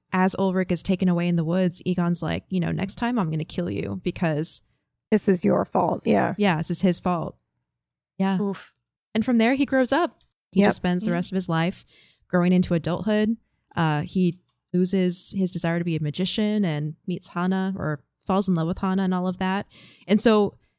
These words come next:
Speaker 1: then we come all the way back around. It is June twentieth, twenty nineteen, and it's the day of Ulrich's and Katarina's anniversary party. And Michael and Jonas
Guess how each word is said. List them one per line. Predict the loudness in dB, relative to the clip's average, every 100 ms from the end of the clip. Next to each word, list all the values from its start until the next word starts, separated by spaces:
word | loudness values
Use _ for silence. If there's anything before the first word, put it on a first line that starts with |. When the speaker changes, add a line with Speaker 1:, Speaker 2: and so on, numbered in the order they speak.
| _
Speaker 1:
then | 2 4 6 4
we | 4
come | 2 4
all | 2
the | 4
way | 4
back | 4 4
around. | 2 2 2 0 -2 -8 -2
It | 2
is | 2 2
June | 2 2
twentieth, | 2 2 2 2 -2 _
twenty | 0 2 4
nineteen, | 4 2 2 2 0 -4 _ 0
and | 2 2 0
it's | -2 -4
the |
day | 0 0
of | 0
Ulrich's | 0 0 -2 -2
and | -4
Katarina's | -2 -2 -2 -2 -2 -2 -6 -12 _ -4
anniversary | -2 0 -2 -4 -4
party. | -4 -6 -6 -6 _ _ _ _ _
And | 2 4 4 2 -2 -8 _ _ _ _ -4
Michael | 2 2 2 0
and | 2 2 2 0
Jonas | 2 4 4 4 0 -8